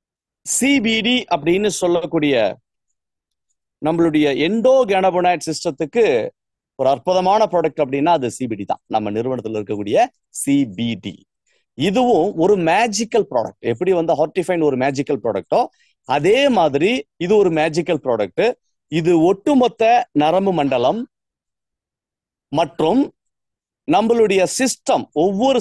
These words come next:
சிஸ்டமும் தன்னோட வேலையை கரெக்டா செய்யறதுக்கான எலிஜிபிலிட்டியை கொடுக்கக்கூடிய ப்ராடக்ட். அதை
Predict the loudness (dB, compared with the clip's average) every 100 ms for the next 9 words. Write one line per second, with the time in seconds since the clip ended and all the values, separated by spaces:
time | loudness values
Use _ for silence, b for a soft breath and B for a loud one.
0 | -2 -6 -4 -2 0 -2 -4 -2 2 2
1 | 2 4 2 2 0 0 0 -2 -4 -2
2 | 0 0 0 2 0 -2 0 2 4 2
3 | -2 _ _ _ _ _ _ _ _ _
4 | -4 0 0 0 0 0 0 0 0 0
5 | 0 -2 0 0 0 0 -2 -2 0 -2
6 | -2 _ _ _ _ _ -4 0 2